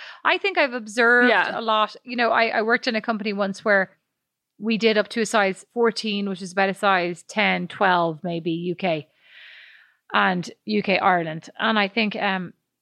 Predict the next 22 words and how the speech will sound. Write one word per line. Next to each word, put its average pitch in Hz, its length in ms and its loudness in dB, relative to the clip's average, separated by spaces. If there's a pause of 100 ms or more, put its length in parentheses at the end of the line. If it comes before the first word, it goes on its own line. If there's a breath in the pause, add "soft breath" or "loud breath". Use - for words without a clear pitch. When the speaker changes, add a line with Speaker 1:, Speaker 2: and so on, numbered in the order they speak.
(100)
Speaker 1:
there 226 140 -4
was 220 100 -8
a 233 40 -8
conversation 220 580 0
around, 202 140 4
like, 196 180 0
Speaker 2:
No, 370 220 4
no, 285 100 4
no. 180 300 0 (180)
No, 302 120 4
no, 320 120 4
no. 170 240 0 (420)
A - 60 -6
fourteen 311 580 0
U 254 160 0
K 214 220 2
Ireland 208 340 2
is 180 120 -8
a 180 80 -8
ten, 185 360 -6
twelve 175 300 2
American. 165 420 -2